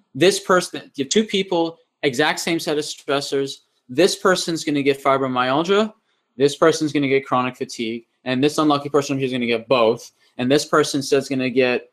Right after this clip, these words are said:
uh, endometriosis. Or this person over here is gonna get irritable bowel syndrome. This person's gonna get leaky gut. You know, that's, that's why you can explain a multitude of separate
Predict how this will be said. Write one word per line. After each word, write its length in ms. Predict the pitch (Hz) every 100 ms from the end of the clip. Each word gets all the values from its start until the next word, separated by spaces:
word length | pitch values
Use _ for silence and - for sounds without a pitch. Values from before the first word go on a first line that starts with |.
| -
uh, 400 | 123 120 117 113 - 143
endometriosis. 920 | 143 143 139 139 117 113 120 117 - _ _ -
Or 60 | 123
this 200 | 147 -
person 340 | 165 - 147
over 180 | 139 139
here 240 | 139 139
is 160 | 135 -
gonna 220 | 143 131
get 320 | 131 127 113 _ _ -
irritable 260 | 156 151
bowel 220 | 135 131 131
syndrome. 420 | 127 117 113 113
This 120 | 143
person's 320 | 160 151 139
gonna 160 | 135 135
get 200 | 127 127
leaky 340 | 127 123 123
gut. 320 | 123 117 110 _ _ _ _ _ -
You 140 | 147
know, 180 | 123 117 -
that's, 640 | 123 156 175 - - - -
that's 460 | 135 156 180 - 147
why 320 | 131 147 151
you 160 | 143
can 200 | 139 143
explain 760 | 127 - - - 139 143 143 127
a 40 |
multitude 800 | 120 123 147 151 147 - 147 127
of 80 | 120
separate 640 | - 147 135 - 127 -